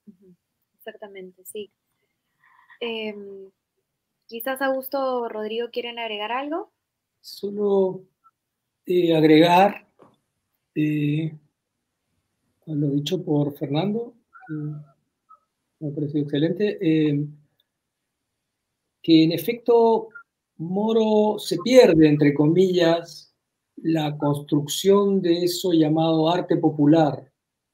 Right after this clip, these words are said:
Speaker 2: en los años treinta y cuarenta, eh, que es de una, que es un proceso particular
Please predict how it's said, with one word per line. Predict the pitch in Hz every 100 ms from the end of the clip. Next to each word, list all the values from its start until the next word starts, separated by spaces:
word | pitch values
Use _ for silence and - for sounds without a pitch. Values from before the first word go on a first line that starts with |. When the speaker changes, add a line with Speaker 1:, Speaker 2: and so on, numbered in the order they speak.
| _
Speaker 2:
en | 139
los | 147 147
años | 139 139 135 131 - _ _
treinta | 156 160 147 135 131 123 - _ _ _ _ _ _ -
y |
cuarenta, | - 135 156 127 - _ _ _ _ _ _ _ _ _ _ _ _ _ _ _ _ _ _ _ _ _ _
eh, | 165 143 135 135 135 131 131
que | - 139 165 214
es | - - -
de | 170
una, | 175 175 175 175 170 165 160 151 - _ _ _ _ _ _ _ _ _ _ _ -
que | 170
es | 208 254
un | 226
proceso | 202 180 208 - 196
particular | 175 160 147 156 160 175 156 147